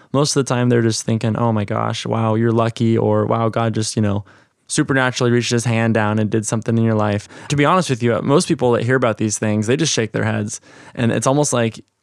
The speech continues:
they think I've won the lottery. 'Cause in their mind, it is kind of like that. In their mind, it's like,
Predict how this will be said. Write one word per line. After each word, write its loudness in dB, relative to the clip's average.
they 2
think -2
I've 0
won 0
the 2
lottery. 0
'Cause 2
in 4
their 4
mind, -2
it 4
is 4
kind 0
of -2
like -4
that. -4
In 2
their 2
mind, 0
it's -4
like, -4